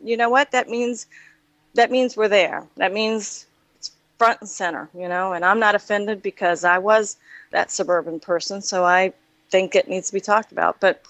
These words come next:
anyway, that aside, I think, um, you know, get to the point where,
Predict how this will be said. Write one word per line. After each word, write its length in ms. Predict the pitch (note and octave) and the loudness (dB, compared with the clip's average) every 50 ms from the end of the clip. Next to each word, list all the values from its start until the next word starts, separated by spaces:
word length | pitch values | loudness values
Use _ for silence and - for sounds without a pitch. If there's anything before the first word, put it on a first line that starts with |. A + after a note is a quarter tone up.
| - - - _ - | -20 -20 -20 _ -4
anyway, 240 | A3 A3+ G3+ G3 F#3 | 0 2 4 4 4
that 220 | F#3+ F#3 F#3 F#3+ | 4 4 4 2
aside, 480 | F#3+ - - G#3+ G3+ G#3 G3+ F#3 F3+ F3+ | 0 -2 0 2 4 4 4 4 2 -2
I 80 | F3 | -4
think, 340 | E3 - G3+ F#3+ F3+ - - | -6 -6 -6 -8 -6 -4 -2
um, 320 | F#3 F3+ F3 F3 F3 E3+ D#3+ _ _ _ _ _ _ _ _ _ _ _ _ - - | -2 0 0 -2 -6 -10 -14 _ _ _ _ _ _ _ _ _ _ _ _ -20 -12
you 120 | - F#3+ F#3 | -8 -4 -2
know, 100 | F3+ F3+ | 0 2
get 160 | D#3 G3+ G3 | 2 0 0
to 80 | - G3+ | 0 -2
the 60 | F#3+ | -4
point 340 | - - - G#3 F#3+ - - | -4 -2 -2 0 0 0 2
where, 380 | F3 F#3 F#3 F3+ F3+ F3+ - | 4 4 4 4 4 2 -4